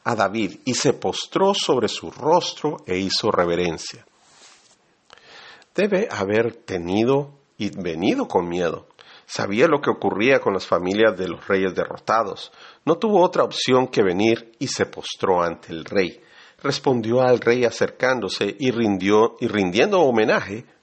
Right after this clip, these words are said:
boca abajo en el suelo. Y David, deseando mostrar amor de pacto, para mostrar bondad amorosa, para mostrar que Esed le llama a hacer tres cosas. Lo primero a lo que le llama es,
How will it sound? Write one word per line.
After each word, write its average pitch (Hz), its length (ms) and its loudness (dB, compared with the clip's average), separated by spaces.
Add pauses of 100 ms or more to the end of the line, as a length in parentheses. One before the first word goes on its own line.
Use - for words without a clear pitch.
boca 107 460 0
abajo 98 560 0 (200)
en 101 160 0
el 85 80 -4
suelo. - 400 -10 (1000)
Y 139 100 0
David, 143 480 -2 (440)
deseando 107 520 0
mostrar 98 680 0
amor 98 380 0
de 127 100 4
pacto, 143 600 -4 (420)
para 87 220 0
mostrar 87 520 -2
bondad 85 420 0
amorosa, 113 600 0 (260)
para 139 200 2
mostrar 131 540 0
que - 280 -2
Esed 131 580 0
le 95 300 -6
llama 104 480 0
a 107 100 0
hacer 110 440 0
tres 98 340 -2
cosas. - 520 -8 (480)
Lo 123 160 0
primero 139 560 2
a 127 100 0
lo 107 120 0
que 98 200 -6
le 90 140 -4
llama 143 480 0
es, 104 420 0